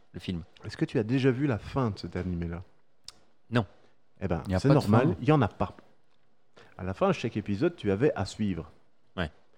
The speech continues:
Speaker 2: Eh ben, en fait, là, ils ont changé de message, ils ont fait, euh, à bientôt, euh, Jace, euh, avec, euh, dans les nouvelles aventures de Jace,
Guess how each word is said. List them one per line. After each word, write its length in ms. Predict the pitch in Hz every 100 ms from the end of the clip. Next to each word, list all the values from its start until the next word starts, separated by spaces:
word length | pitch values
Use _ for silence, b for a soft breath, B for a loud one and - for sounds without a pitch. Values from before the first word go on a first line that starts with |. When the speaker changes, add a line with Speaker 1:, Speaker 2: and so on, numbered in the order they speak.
| b b -
Speaker 2:
Eh 60 |
ben, 160 | 78 87
en 60 | 87
fait, 220 | - 139
là, 160 | 117 113
ils 260 | 95 90
ont 80 | 90
changé 300 | - 131 127
de 40 |
message, 380 | 113 90 135 143
ils 120 | 101
ont 80 | 92
fait, 120 | - 120
euh, 460 | 120 92 90 90 87 - - - - - -
à 80 | -
bientôt, 560 | 98 92 - 107 107 95
euh, 220 | 92 87
Jace, 320 | 110 110 104
euh, 180 | 92 90
avec, 260 | 90 90 -
euh, 300 | 90 87 85 85
dans 140 | 87
les 80 | 90
nouvelles 300 | 92 101 95
aventures 280 | 90 - 101
de 120 | 92
Jace, 220 | 101 95